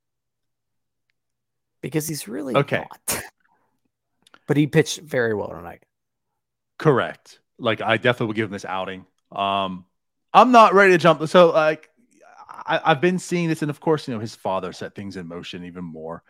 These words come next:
Speaker 2: Like, the, the comp to, again, just to put out there, the comp to Holmes just makes absolutely zero sense. But regardless, he is pitching effectively since the Pirates acquired him in this bullpen. You know, at this point, he's got a three point four one E R A. Um,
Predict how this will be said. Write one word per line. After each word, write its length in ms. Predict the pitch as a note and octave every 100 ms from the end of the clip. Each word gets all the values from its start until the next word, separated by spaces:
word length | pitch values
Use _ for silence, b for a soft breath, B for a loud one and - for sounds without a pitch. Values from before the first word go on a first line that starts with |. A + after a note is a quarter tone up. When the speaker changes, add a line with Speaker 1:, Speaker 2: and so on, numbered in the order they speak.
| b b
Speaker 2:
Like, 160 | B2+ -
the, 80 | D3+
the 140 | D3+
comp 460 | - G3 A#3+ A#3+ -
to, 260 | D3 C3 - _ _ -
again, 400 | B2+ A#2+ A2 G2
just 140 | F#2+ G#2+
to 60 | -
put 80 |
out 100 | G2+
there, 80 | F2+
the 80 | G#2+
comp 280 | - G3 D#3+
to 80 | A2+
Holmes 360 | B2 G2+ F2+
just 220 | - A2
makes 200 | G#2 F#2+ -
absolutely 440 | A#2 G2+ - G#2 F2+
zero 160 | F2
sense. 320 | - F#2 D#2
But 400 | _ F#3+ F#2+ - -
regardless, 560 | - G#2+ D3 C#3 G#2 - b b b
he 140 | - G#3
is 140 | B3+
pitching 300 | - G#3 G#3
effectively 760 | F3 - F#3 F3+ B2+ C#3 B2+ - _ _ _
since 200 | D#3+ D3+
the 80 |
Pirates 260 | D#3 C#3+ C3+
acquired 360 | C#3+ C3 A2 G#2+
him 140 | G#2+ _ _ _
in 120 | B2
this 140 | C#3+ C3+
bullpen. 400 | A2+ G2 G2 F#2+ _ _
You 60 | G#2+
know, 80 | G#2
at 100 | A#2
this 140 | C3+
point, 180 | - B2
he's 60 | A#2
got 180 | A#2+ A2
a 20 |
three 160 | A2+ A2+
point 240 | A#2+ G#2+
four 180 | A2+ A2
one 320 | A2 G#2+ G2+ _ -
E 120 | G#2
R 200 | G2+ G2
A. 240 | F#2+ F#2 - _ _ _ _ -
Um, 420 | G#2 G2 F#2+